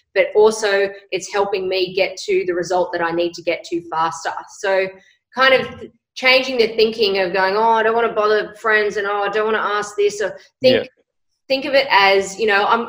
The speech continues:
Speaker 1: I'm gonna empower this person. I'm gonna allow
Speaker 2: Yeah.
Speaker 1: this person to, to feel really good and,
Speaker 2: Yeah.
Speaker 1: and ask them that question 'cause it will make them feel good."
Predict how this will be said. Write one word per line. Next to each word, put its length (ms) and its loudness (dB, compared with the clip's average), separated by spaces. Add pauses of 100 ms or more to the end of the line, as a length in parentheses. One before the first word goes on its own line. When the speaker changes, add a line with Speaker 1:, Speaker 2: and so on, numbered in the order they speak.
Speaker 1:
I'm 160 0
gonna 240 2 (240)
empower 500 0
this 200 -2
person. 520 -6 (140)
I'm 80 -4
gonna 140 0
allow 280 4
Speaker 2:
Yeah. 60 0
Speaker 1:
this 260 -20
person 460 -4
to, 260 -4
to 200 -20
feel 160 2
really 240 4
good 300 -2 (140)
and, 320 -2
Speaker 2:
Yeah. 200 -2 (120)
Speaker 1:
and 80 -18 (100)
ask 260 0
them 100 -6
that 220 -4
question 360 -8
'cause 160 -12
it 100 -6
will 100 -6
make 240 -8
them 160 -18
feel 160 -6
good." 220 -10